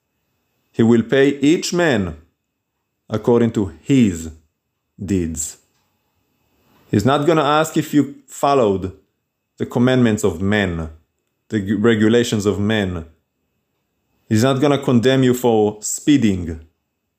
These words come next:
or not coming to a complete stop at the intersection. That's not the measure here.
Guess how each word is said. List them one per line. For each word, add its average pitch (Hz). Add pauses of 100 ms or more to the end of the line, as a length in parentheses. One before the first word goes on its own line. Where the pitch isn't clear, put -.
(540)
or 113
not 131 (400)
coming 135
to 127
a 120
complete 123
stop 120
at 107
the -
intersection. 98 (720)
That's 127
not 131
the 117
measure 110
here. 85